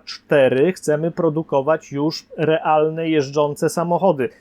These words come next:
To jest bardzo mało czasu nie tylko na prace ziemne i postawienie tej fabryki, ale też, y,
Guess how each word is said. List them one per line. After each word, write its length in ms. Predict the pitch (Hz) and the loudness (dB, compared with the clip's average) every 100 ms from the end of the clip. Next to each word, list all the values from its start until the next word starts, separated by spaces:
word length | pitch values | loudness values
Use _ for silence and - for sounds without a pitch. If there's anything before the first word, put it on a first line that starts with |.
| _ - | _ 2
To 60 | |
jest 240 | 147 123 123 | 2 2 -2
bardzo 540 | 117 185 202 165 160 | 0 2 2 0 0
mało 320 | 160 151 135 | 2 2 2
czasu 340 | - 156 - 147 | 0 0 0 -4
nie 160 | 156 | -4
tylko 300 | 175 160 160 | -4 -2 -2
na 120 | 151 | -2
prace 380 | 143 151 - 147 | -2 -2 0 0
ziemne 400 | 135 139 147 143 | 0 -2 -2 -6
i 60 | 139 | -4
postawienie 580 | 147 - 147 139 139 131 | -4 -2 -2 -2 -2 -2
tej 140 | 135 | -2
fabryki, 500 | 147 131 127 170 190 | -2 -2 -2 -4 -2
ale 220 | 151 147 | 0 2
też, 380 | 147 147 180 - _ _ _ _ _ - | 2 0 0 -6 _ _ _ _ _ -8
y, 160 | 139 | -8